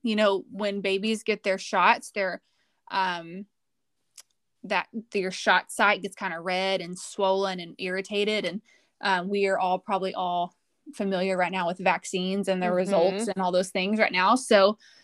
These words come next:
Speaker 1: um, a bee bite, I mean, anything that is traumatic to your body can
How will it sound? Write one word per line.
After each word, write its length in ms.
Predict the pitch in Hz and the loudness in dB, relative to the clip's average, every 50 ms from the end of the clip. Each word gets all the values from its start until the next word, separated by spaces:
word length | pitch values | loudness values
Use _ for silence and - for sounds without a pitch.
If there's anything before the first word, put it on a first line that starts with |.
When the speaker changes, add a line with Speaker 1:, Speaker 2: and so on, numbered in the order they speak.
| _ _ _ _ _ _ _ _ _ - | _ _ _ _ _ _ _ _ _ 4
Speaker 1:
um, 580 | - 254 247 233 214 202 196 190 185 175 202 190 _ _ _ _ _ - - _ _ _ _ _ _ - | 6 6 6 6 4 2 0 -4 -6 -8 -10 -14 _ _ _ _ _ -20 -20 _ _ _ _ _ _ 2
a 120 | 254 262 | 2 2
bee 260 | 233 214 247 233 220 190 | 4 2 2 0 0 -2
bite, 340 | 185 165 156 160 160 - - - | -2 -4 -4 -4 -6 -6 -6 -6
I 100 | 214 214 | -4 -4
mean, 320 | 214 208 202 202 202 202 - | -4 -4 -6 -6 -8 -4 2
anything 720 | 269 269 294 294 302 - - 294 285 285 285 294 302 285 - - - | 6 6 8 8 6 6 6 6 8 8 8 8 6 4 0 -8 -12
that 480 | 233 208 202 226 226 220 220 - - - _ _ | -10 -4 -2 -2 0 0 -2 -4 -6 -12 _ _
is 640 | - 214 214 208 202 202 202 196 196 196 190 - - _ _ _ _ _ _ _ _ _ _ _ _ _ _ _ _ _ - - - _ _ _ _ _ _ - | -6 -4 -4 -2 -2 -2 -2 -2 -4 -4 -6 -14 -20 _ _ _ _ _ _ _ _ _ _ _ _ _ _ _ _ _ -20 -20 -20 _ _ _ _ _ _ -16
traumatic 800 | - - - 226 208 196 185 185 170 175 196 233 262 262 - - | -12 -2 2 2 2 2 4 4 6 6 6 6 4 2 0 -2
to 140 | - 233 | 0 2
your 200 | 226 214 220 208 | 4 4 4 4
body 580 | 196 180 - 185 170 165 180 208 240 277 339 381 - - - - - - _ _ - | 2 2 0 2 2 4 4 4 4 4 4 2 0 -10 -20 -20 -20 -20 _ _ -6
can 340 | - - 240 220 220 220 | 2 4 6 6 6 4